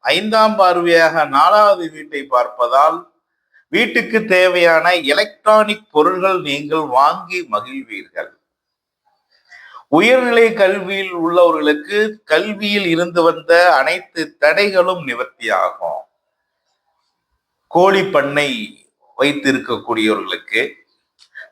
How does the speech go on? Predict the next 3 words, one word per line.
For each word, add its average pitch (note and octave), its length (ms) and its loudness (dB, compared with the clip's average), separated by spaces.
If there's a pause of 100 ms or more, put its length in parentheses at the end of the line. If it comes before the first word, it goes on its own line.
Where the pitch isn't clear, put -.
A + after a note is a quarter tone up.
(120)
கால்நடை F#3 520 0 (200)
தொழில் E3 380 -4 (1600)
அல்லது D3+ 320 2